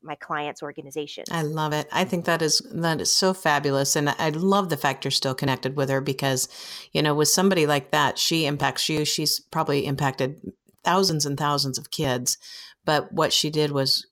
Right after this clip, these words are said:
Speaker 2: you know, create a whole new level of excitement and empowerment at almost like a cellular level. That's just
Speaker 1: Right.
Speaker 2: fantastic. I really love it.
Speaker 1: Yeah. And when I first, um, reconnected with her, it was interesting because I found her on,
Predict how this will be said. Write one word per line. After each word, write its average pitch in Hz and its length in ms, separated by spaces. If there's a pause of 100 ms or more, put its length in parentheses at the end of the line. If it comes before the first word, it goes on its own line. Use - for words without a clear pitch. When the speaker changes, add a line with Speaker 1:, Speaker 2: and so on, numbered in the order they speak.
Speaker 2:
you 139 160
know, 131 80
create 147 680
a 139 60
whole 170 340
new 156 300
level 143 420
of 135 220
excitement 147 840
and 131 440 (520)
empowerment 165 920
at 147 280 (880)
almost 220 260
like 170 120
a 147 60
cellular 147 600
level. 151 480
That's 233 260
just - 140
Speaker 1:
Right. 160 80
Speaker 2:
fantastic. 208 640
I 131 140 (220)
really 196 300
love 123 260
it. - 200 (540)
Speaker 1:
Yeah. 170 200
And 220 120
when 240 140
I 226 100
first, 226 500
um, 175 180
reconnected 180 640
with 175 180
her, 165 140
it 127 80
was 160 200
interesting 175 480
because 160 200
I 160 80
found 175 320
her 185 140
on, 165 280